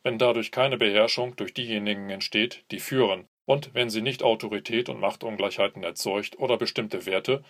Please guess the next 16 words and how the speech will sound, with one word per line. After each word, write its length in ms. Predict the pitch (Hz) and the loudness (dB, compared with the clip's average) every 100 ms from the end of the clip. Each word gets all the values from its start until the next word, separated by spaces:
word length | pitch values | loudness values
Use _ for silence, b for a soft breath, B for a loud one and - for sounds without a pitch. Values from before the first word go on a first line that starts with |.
| B - | B 2
Anliegen 480 | 117 107 104 117 | 2 2 -4 -2
und 220 | 160 151 104 | -4 -4 -2
Weltsichten 640 | 95 - 87 - 113 - | -2 -4 -12 -12 -16 -12
marginalisiert. 840 | - 90 92 110 143 131 76 - - _ _ _ _ _ _ _ _ _ _ | -2 -2 0 -2 -2 -6 -10 -14 -20 _ _ _ _ _ _ _ _ _ _
Die 60 | 127 | 2
Rotation 580 | 135 147 107 156 151 117 | 4 4 2 4 4 4
von 160 | 113 | 0
Führungsrollen, 720 | - 143 110 104 101 104 107 123 b - | 2 2 2 2 4 4 4 -6 b -4
zum 160 | 120 | 4
Beispiel 340 | 107 101 - 101 | 4 4 0 -4
in 120 | 101 | -4
Form 300 | - 107 107 | 4 4 4
von 340 | 113 98 95 _ - | 0 0 -2 _ 2
Who 220 | 156 151 B B - | 4 4 B B -10
Spearheads 640 | - - 135 110 117 - | -8 4 6 6 0 -8
Projects 680 | - 107 104 113 135 - - | -2 0 2 0 -2 -6 -10